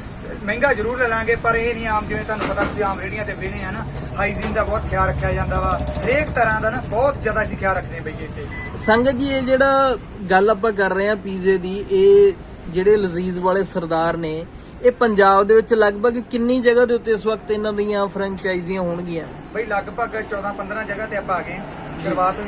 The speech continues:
Speaker 1: ਸੀ ਆਪਣੀ ਫਰੀਦਕੋਟ ਤੋਂ, ਉਸ ਤੋਂ ਅੱਗੇ ਆਪਣਾ ਕੋਟਕਪੂਰਾ,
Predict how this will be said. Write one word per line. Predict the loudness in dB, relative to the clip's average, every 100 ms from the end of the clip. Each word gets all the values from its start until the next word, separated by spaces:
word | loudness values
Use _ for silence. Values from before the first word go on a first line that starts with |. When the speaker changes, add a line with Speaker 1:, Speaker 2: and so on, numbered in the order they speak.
| -4
Speaker 1:
ਸੀ |
ਆਪਣੀ | -4 -6
ਫਰੀਦਕੋਟ | -8 -10 -10 -10 -10
ਤੋਂ, | -10 -12 -14 -16 -14 -12
ਉਸ | -8
ਤੋਂ | -8
ਅੱਗੇ | -6 -4
ਆਪਣਾ | -4 -4 -2 -2 -4
ਕੋਟਕਪੂਰਾ, | -8 -8 -8 -4 -4